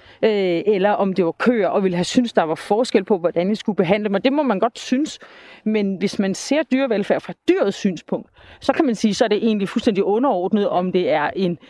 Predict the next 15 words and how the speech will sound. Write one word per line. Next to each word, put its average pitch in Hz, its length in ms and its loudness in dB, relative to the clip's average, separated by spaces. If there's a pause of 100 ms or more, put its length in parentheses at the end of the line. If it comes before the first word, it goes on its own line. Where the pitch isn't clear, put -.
(140)
en, 185 280 0
en 175 200 0
ko 262 200 2
med 220 140 0
et 185 100 -4
øremærke, 220 560 2
I 214 120 0
har 202 100 2
lukket 185 280 0
herud, 202 360 2
en, 247 200 2
I 240 60 2
måske 214 320 0
har, 180 240 0
har 180 280 -2